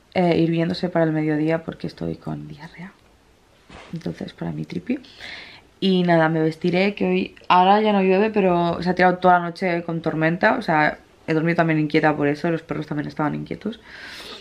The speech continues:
Y, y hace fresquito, entonces ahora me vestiré. Comeré algo porque estoy, en plan, que me estoy mareando del hambre que tengo.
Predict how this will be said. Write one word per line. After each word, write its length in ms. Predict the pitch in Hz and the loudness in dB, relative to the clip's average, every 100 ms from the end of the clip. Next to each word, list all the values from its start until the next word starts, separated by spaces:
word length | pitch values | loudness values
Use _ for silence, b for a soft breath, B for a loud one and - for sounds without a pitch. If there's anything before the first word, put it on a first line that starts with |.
| B - _ | B -20 _
Y, 680 | - 196 190 185 175 185 - - _ - | 4 6 6 4 0 -4 -10 -16 _ 0
y 100 | 190 | 0
hace 200 | 180 196 | 2 -2
fresquito, 600 | 190 - - 196 - - | -4 -6 -12 -6 -6 -6
entonces 460 | 202 208 185 - 202 | -8 -6 -6 -6 -2
ahora 200 | 196 180 | -2 -2
me 100 | 185 | -2
vestiré. 560 | 190 - 190 208 302 - B B B B B B _ - | -4 -4 -4 -2 -2 -6 B B B B B B _ -2
Comeré 320 | 202 185 180 | 2 4 6
algo 240 | 175 202 202 | 6 6 0
porque 160 | 196 | -2
estoy, 340 | 170 190 180 - | -2 0 0 -2
en 100 | 170 | -2
plan, 300 | 165 156 160 | 0 0 -4
que 140 | - | -4
me 60 | 165 | -2
estoy 180 | 151 170 | -2 2
mareando 320 | 165 160 156 | 4 4 4
del 100 | 156 | 4
hambre 200 | 175 180 | 4 2
que 120 | 175 | 0
tengo. 340 | 151 160 208 | -2 -2 -4